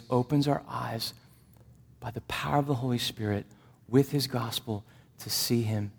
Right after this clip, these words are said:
in his goodness. Salvation is the purchase and provision of sight for the blind.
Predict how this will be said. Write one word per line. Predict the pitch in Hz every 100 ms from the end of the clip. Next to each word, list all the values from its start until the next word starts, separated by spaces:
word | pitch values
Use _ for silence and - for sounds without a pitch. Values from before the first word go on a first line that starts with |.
| - - - _ -
in | 117
his | 107
goodness. | 101 104 104 101 - - - - - _ - - - - - - - - - _ - - - - - - - _ - -
Salvation | - 127 127 127 139 151 123
is | 120
the | 110
purchase | - - 139 - 135 - -
and | 123
provision | 113 113 123 120 127
of | -
sight | - - 123 120
for | -
the | 117
blind. | 110 107 110 101